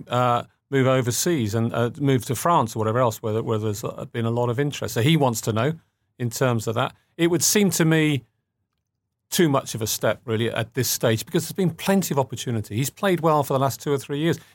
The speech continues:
He is the player now he's been for the last two or three years. So if you went through that appraisal process then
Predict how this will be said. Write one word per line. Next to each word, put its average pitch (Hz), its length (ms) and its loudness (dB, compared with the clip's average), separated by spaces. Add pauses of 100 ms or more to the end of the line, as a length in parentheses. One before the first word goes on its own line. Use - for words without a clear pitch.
He 180 140 0
is 190 120 0
the 180 60 0
player 139 300 2
now 147 200 2
he's 139 140 0
been 160 200 -2
for 131 80 -10
the 151 60 0
last 151 300 -2
two 160 120 -2
or 147 60 0
three 147 240 -6
years. 151 280 -4
So 120 260 0 (340)
if 147 300 -4
you 139 460 2 (280)
went 160 220 0
through 139 160 0
that 117 140 2
appraisal 120 440 2
process 120 680 -2 (100)
then 110 440 0